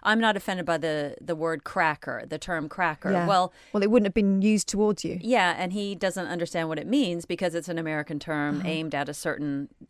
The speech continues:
Speaker 1: class of Americans, white Americans. And I think in this case as well, like, this, this guy in Nottingham, is it? He
Speaker 2: Uh, no, Cheltenham.
Speaker 1: Cheltenham. He's, you know, I'd let him off the hook 'cause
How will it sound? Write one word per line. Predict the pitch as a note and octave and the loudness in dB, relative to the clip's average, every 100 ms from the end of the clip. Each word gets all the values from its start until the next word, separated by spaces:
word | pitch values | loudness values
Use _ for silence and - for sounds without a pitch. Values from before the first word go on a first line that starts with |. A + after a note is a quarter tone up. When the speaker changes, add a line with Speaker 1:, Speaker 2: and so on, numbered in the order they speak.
| - | -12
Speaker 1:
class | - D3+ C3+ C3+ - - - | -2 0 0 -2 -10 -16 -10
of | D#3 C#3+ C3+ B2+ - | -4 -2 -4 -8 -6
Americans, | E3 G#3 F#3 - B2+ C3 C3+ | -2 0 0 -2 -8 -8 -8
white | C#3+ C#3+ | -6 -6
Americans. | D#3 F3+ E3 C#3+ C#3+ - - _ - | -6 -6 -6 -8 -8 -12 -20 _ -6
And | F3 | -4
I | F#3+ | -4
think | A#3+ A3 | -4 -4
in | G3 | -4
this | F#3 A3+ | -6 -6
case | - F3+ - | -4 -6 -6
as | E3+ | -8
well, | G3 B3+ F3 | -2 0 0
like, | D3+ D3+ - | 0 -4 -6
this, | F#3 - - | -12 -12 -16
this | - A#3 | -12 -12
guy | - F3 D#3+ | -6 -2 0
in | D#3 - D#3+ | -2 -4 -6
Nottingham, | F3 F3+ G#3 A#3 | -6 -6 -6 -4
is | A#3+ A#3+ | -4 -4
it? | B3+ A3+ - _ | -6 -6 -18 _
He | - A3+ G#3 - _ - | -10 -8 -8 -16 _ 6
Speaker 2:
Uh, | G#3+ | 8
no, | G#3+ G#3 | 8 6
Cheltenham. | - F3+ E3 E3 | 4 2 2 0
Speaker 1:
Cheltenham. | A#3 F#3+ D#3+ D#3+ | 0 0 -2 -4
He's, | G3+ F#3+ - - | -6 -6 -10 -16
you | - A#3+ | -10 -6
know, | D#3 D#3 F3 - | -6 -6 -8 -8
I'd | C4 | -6
let | C#4 E3+ | -4 -4
him | C#3+ | -4
off | C3+ - | -6 -6
the | C#3+ | -8
hook | D3 G#3 - | -6 -6 -8
'cause | F#3+ F3 - | -10 -10 -18